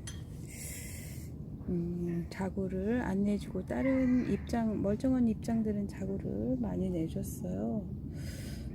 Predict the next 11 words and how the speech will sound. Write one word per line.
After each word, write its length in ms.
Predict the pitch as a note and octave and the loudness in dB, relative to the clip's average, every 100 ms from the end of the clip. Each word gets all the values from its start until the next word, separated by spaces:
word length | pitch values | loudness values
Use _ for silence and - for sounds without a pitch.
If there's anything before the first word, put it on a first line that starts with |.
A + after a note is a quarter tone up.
| - - | -6 2
그 180 | G#3 | 4
위쪽에 800 | G#3+ A3+ B3 A3+ A3 G#3+ F#3+ D#3+ | 4 4 2 4 4 4 4 2
좀 240 | - A#3 G3 | 0 2 2
약한, 560 | E3 - - A#3+ C4+ - - | 2 0 -4 0 2 0 0
연약한 1040 | F3 G#3+ A3+ - G3 F#3 F3+ F3+ - - - - - | 2 2 2 2 2 2 2 2 -2 -6 -6 -6 -2
잎들은 800 | - - - F#3 B3 A3+ F3 - | -2 0 0 4 4 2 0 -4
자구를 500 | - E3+ F#3+ F3+ E3+ | -2 -2 0 0 0
아직 260 | D#3 - E3 | -2 -2 -4
못 220 | - F#3+ | 0 2
내주고 640 | G3 G3+ G3 - - F3 | 4 2 -2 -6 -4 0
있네요. 560 | E3 D#3 E3 F3+ A3 | 0 0 -2 -2 -2